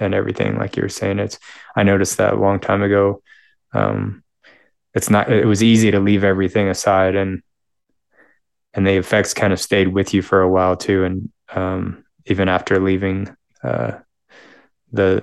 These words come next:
the skydive center drop zone, you know, it's, it's pretty cool to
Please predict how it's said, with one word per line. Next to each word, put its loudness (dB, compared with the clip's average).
the -4
skydive 0
center -2
drop 0
zone, -2
you -4
know, -4
it's, -8
it's -4
pretty -2
cool 2
to 0